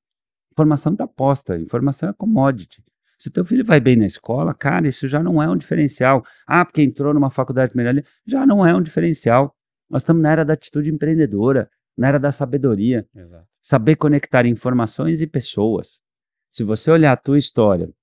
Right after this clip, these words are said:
Speaker 1: se você olhar a história do Plugado, você vai ver uma série de conexões,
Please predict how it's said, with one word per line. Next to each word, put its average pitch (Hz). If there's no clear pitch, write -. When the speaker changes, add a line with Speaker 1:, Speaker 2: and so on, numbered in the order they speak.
Speaker 1:
se 101
você 127
olhar 143
a -
história 110
do 101
Plugado, 98
você -
vai 143
ver 139
uma 139
série 180
de 123
conexões, 143